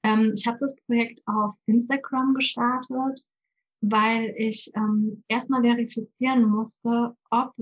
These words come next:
Psychotherapeuten oder PsychotherapeutInnen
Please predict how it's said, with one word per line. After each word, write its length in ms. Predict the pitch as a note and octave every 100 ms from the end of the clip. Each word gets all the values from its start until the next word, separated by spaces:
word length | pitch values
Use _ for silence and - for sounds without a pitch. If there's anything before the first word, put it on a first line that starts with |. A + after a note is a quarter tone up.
| -
Psychotherapeuten 1500 | - C4 C#4 B3 A3 G#3+ G#3 - B3+ C#4+ C#4+ A3 A3+ B3+ B3+ _ _ _ _ -
oder 180 | A3
PsychotherapeutInnen 1400 | G#3 - A#3 - A3 G#3 - A#3 A#3+ A#3 G#3+ A3 A#3+ A#3+